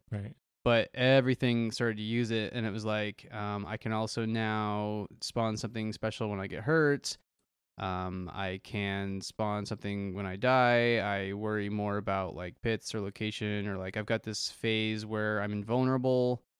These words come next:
Speaker 2: Like, maybe the clam has that. There's all these complications in there.
Speaker 1: Right.
Speaker 2: <laughs> So I, I'd be like, "Okay, here we go. Refactor. Nope."
Speaker 1: <laughs> Nope. Get J K. We're done here.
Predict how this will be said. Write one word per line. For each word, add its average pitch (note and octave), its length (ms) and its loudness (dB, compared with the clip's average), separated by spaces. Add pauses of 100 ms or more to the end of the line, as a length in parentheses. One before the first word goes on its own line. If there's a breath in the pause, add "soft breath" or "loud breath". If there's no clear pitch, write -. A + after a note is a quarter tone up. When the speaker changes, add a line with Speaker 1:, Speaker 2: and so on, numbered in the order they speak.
(400)
Speaker 2:
Like, A2+ 140 -6
maybe G#2+ 160 0
the G#2 120 -8
clam A2 380 0
has A2 240 -2
that. A#2 340 2
There's A#2+ 240 -6 (220)
all D3+ 120 6
these E3+ 180 2
complications A#2+ 720 0
in G#2 120 -2
there. G2+ 360 -2 (240)
Speaker 1:
Right. A2+ 420 4
Speaker 2:
<laughs> - 60 -20 (340 soft breath)
So D#3 180 8
I, D3+ 180 10
I'd D3 220 6
be D#3 80 8
like, C#3+ 140 6
"Okay, D3+ 180 4
here C#3 80 4
we E3 80 4
go. C#3+ 140 6
Refactor. E3 1200 2
Nope." D3 340 4 (220)
Speaker 1:
<laughs> - 240 -6
Nope. C#3+ 380 6 (240)
Get E3 160 2
J D#3+ 200 0
K. A2 300 6
We're G#2+ 140 4
done G#2 200 4
here. G2+ 280 -2